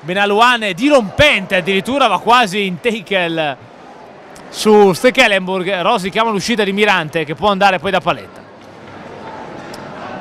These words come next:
Ancora Gabriel, capitano oggi, grande sicurezza nel reparto,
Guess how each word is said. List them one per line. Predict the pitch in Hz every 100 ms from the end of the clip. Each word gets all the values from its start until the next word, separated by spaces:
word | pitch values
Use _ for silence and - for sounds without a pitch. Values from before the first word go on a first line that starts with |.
| - - - - -
Ancora | 120 175 180
Gabriel, | 170 165 147 147 143 - - - - - - - - - - - -
capitano | 143 151 180 180 160 165
oggi, | 170 151 120 160 160 - - - - - - - - - - - -
grande | 160 156
sicurezza | 147 143 151 180 175 - 156
nel | 143
reparto, | 156 156 185 165 151 151 139